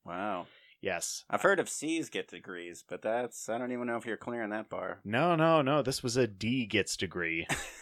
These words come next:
Speaker 1: Degree.
Speaker 2: Yeah, I, I was even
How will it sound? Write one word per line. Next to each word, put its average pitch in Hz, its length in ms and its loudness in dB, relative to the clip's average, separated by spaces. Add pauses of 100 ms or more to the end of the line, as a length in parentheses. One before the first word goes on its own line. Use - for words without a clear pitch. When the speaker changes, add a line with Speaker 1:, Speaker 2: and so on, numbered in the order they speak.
(920)
Speaker 1:
Degree. 117 600 -4 (320)
Speaker 2:
Yeah, 151 240 6
I, 135 220 4 (100)
I 117 160 4
was 120 320 0
even 139 340 0